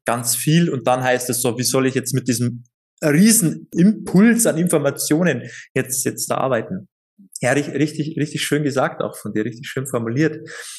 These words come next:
Ähm, wen, wen würdest denn du das Ganze noch empfehlen? Oder, oder generell, wer, wer würde davon extrem profitieren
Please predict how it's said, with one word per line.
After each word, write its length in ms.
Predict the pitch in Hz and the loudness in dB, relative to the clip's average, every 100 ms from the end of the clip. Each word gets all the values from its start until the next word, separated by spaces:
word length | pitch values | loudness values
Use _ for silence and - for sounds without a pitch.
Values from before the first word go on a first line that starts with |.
| - 123 | -8 -2
Ähm, 400 | 127 127 131 123 - - - _ _ 117 | 0 0 -2 -4 -10 -16 -20 _ _ -2
wen, 680 | 123 147 165 165 143 - - | 2 4 4 2 -2 -8 -2
wen 240 | 135 135 | 0 2
würdest 300 | 160 196 - | 2 2 0
denn 60 | 151 | -2
du 80 | 160 | 0
das 180 | 151 - | 0 0
Ganze 300 | 139 139 135 | -2 -2 -2
noch 140 | 160 | 0
empfehlen? 600 | 143 - - 110 95 101 - | -2 -6 -2 -2 -2 -6 -4
Oder, 280 | 117 110 | 0 0
oder 300 | 113 107 107 - | 0 -2 -2 -4
generell, 500 | 131 139 127 147 110 | 0 2 2 2 2
wer, 440 | 113 117 113 107 - | 2 2 0 -4 -6
wer 180 | 131 131 | -2 0
würde 180 | 131 131 | 2 2
davon 320 | 123 120 127 | 0 -2 -4
extrem 500 | 117 120 120 123 131 _ - | -4 -4 -4 -4 -6 _ -6
profitieren 760 | 120 - - - 180 143 165 | -4 -4 -4 0 2 2 -4